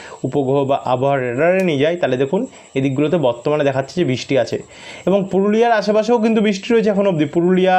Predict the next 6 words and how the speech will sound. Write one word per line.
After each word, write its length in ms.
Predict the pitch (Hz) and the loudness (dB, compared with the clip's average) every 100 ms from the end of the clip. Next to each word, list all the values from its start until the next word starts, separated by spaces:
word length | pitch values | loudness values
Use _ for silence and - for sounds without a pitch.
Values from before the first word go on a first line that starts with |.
| 180 | 2
আহ, 720 | 180 - - - 139 139 135 | -2 -14 -20 -2 2 2 2
শোকলারা, 520 | 160 160 180 175 175 | 0 0 2 4 4
বলরামপুর, 600 | 147 156 170 170 165 165 | 2 2 0 0 0 0
সিন্দ্রি 580 | 156 170 175 160 156 175 - - | 0 0 2 2 0 -2 -6 -4
এই 100 | 139 | -2
দিকগুলোতে, 560 | 143 147 156 175 202 | 0 0 0 0 -4